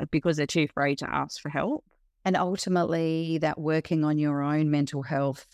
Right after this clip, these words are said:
Speaker 2: is going to be what's not only best for you, but it's also gonna be what's best for your child or children as well.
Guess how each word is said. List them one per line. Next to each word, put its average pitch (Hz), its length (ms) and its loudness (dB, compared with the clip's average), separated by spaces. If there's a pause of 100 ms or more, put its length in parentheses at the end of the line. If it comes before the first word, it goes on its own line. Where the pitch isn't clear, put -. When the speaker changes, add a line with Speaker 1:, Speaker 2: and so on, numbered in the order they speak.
Speaker 2:
is 143 380 2
going 143 320 2
to 143 120 -4
be 139 540 2
what's - 360 -2 (200)
not 151 200 2
only 147 220 2
best 143 320 -2
for 156 80 -2
you, 180 540 4
but 143 240 2
it's - 180 -4
also 147 260 -2
gonna 170 140 -2
be 131 140 0
what's 131 240 -2
best - 320 -6
for 143 80 -6
your 139 160 -4
child 135 400 -2
or 135 60 -6
children 139 360 -2
as 131 140 -6
well. 139 340 -4